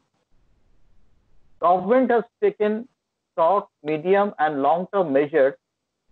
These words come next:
to solve the issues and declared economic rebooting package and reform measures. This is a high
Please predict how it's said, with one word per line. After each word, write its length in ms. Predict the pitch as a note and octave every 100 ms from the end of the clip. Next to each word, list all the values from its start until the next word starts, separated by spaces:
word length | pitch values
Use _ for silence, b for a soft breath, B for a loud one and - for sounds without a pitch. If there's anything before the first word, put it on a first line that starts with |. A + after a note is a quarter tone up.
| _ - - _ - _ _ _ -
to 120 | F3+ -
solve 360 | G3+ B3 D4+ C#4
the 60 | A#3
issues 400 | E3 - C#3+ B2+ - _ _ _ _ _ - - - - _ _ -
and 340 | C#3 D3 D3 - _ _ C3+
declared 580 | E3 - A#3 B3+ B3 G3+
economic 600 | F3+ G#3 G3+ G3+ G3+ G#3 _ _ -
rebooting 720 | C#3 G3 G#3+ B3+ B3+ A#3+ A3+ -
package 460 | F3+ F3+ G#3 D3 B2+ - _ _ _ _ _ _ -
and 240 | D3 D#3 C3+
reform 440 | D3 - E3 F3
measures. 400 | F3+ F#3+ - - - _ _ _ _ _ - _ _ _ - - _ _ _ _ _ _ -
This 120 | A3
is 180 | D4 C4+
a 120 | A#3
high 300 | E3 A3+